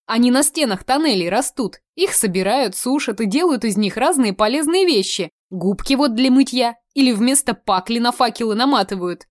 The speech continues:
Иногда вот земляным маслом напитывают и в печке кладут. Здесь много всего необычного». «Здесь? Под землей?» «А вы как здесь очутились?»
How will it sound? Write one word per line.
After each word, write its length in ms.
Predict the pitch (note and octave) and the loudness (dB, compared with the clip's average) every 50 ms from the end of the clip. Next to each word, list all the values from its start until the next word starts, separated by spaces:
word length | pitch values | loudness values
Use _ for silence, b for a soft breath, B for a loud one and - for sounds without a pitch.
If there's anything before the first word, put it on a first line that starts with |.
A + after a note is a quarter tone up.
| _ _ - | _ _ -4
Иногда 460 | A3 G#3+ G#3+ G#3 G3+ G#3 A3+ D#4+ G4 | 0 0 0 0 0 0 0 0 0
вот 180 | D#4+ B3+ F#3+ | 2 0 0
земляным 480 | E3+ F3+ A3 G#3 G3+ G#3 A3 C#4 F4+ D#4+ | 2 2 2 2 2 2 2 2 2 2
маслом 480 | G#3+ F#3+ G3 C4 C#4+ - D#4 B3+ A#3 A3 | 2 2 0 0 0 2 2 2 2 0
напитывают 580 | G#3 G#3 - A#3+ A3 - A3 G3 G#3 A3 G#3 | 0 -2 -2 -4 -4 -2 -2 -2 -2 0 0
и 60 | F4+ | -2
в 80 | F#4+ - | -4 -2
печке 360 | - D4 G#3 - - - F#3+ | -4 -4 -4 -4 -4 -6 -4
кладут. 440 | - G#3 A3+ B3+ B3+ A#3+ F3 - - _ - | -2 0 0 0 0 0 -4 -6 -10 _ -12
Здесь 340 | G3+ F#3+ E3 F#3+ A#3 G#3+ - | -10 -8 -4 -2 -2 -2 0
много 380 | G#3+ G3 G3 B3 E4 D4+ F3 E3+ | -2 0 0 0 0 0 -2 -4
всего 300 | - - G#3+ F#3 F3+ E3+ | -4 -4 -2 -2 -2 -2
необычного». 800 | E3+ F3+ F3+ F3 D#3+ E3+ E3 - - - F3+ D#3 D#3 D3 D3 _ _ _ _ _ _ | -2 -2 -4 -4 -4 -6 -6 -6 -8 -8 -6 -6 -6 -6 -8 _ _ _ _ _ _
«Здесь? 600 | - D3 D3 C3 D#3+ F3 D3 F3 C#4+ - - - _ _ _ _ _ | -10 -10 -8 -6 -6 -4 -2 0 0 0 0 -2 _ _ _ _ _
Под 180 | - G#3+ G3+ F#3 | -2 -2 0 0
землей?» 500 | F#3 B3 D#4+ G#4 G4+ E4 F3+ E3+ F3+ - _ _ _ _ _ _ - | 0 0 2 4 4 2 2 0 -6 -12 _ _ _ _ _ _ -8
«А 160 | - F#3 F#3+ | -4 -4 -4
вы 240 | E3 E3+ A3 C#4 C#4+ | 0 2 2 2 2
как 300 | C#4+ - B3+ A#3 G#3 F3+ | 2 -2 -2 -2 -2 -4
здесь 300 | D#3 E3 G3+ F#3+ - - | -4 -2 -2 -2 -2 -2
очутились?» 680 | E3+ - - B3+ A#3+ - D4 B3+ F#3 D#3+ D#3+ - - | -4 -6 -6 -8 -4 -2 0 0 0 -2 -6 -8 -8